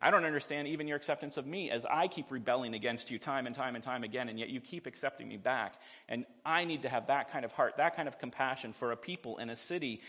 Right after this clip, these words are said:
and a world that culturally is offensive to me. It's offensive to my faith. It's offensive to what I believe, right? It mocks God,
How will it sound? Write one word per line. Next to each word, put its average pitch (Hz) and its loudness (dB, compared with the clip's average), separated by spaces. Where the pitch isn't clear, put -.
and 127 0
a 117 4
world 131 4
that - 0
culturally 139 4
is 117 -2
offensive 175 -2
to 101 -8
me. 90 -10
It's - -14
offensive 147 0
to 139 -6
my 120 0
faith. 165 0
It's 120 -4
offensive 151 -2
to 131 -4
what 120 2
I 113 2
believe, 170 -2
right? 139 4
It 123 -4
mocks 160 2
God, 160 2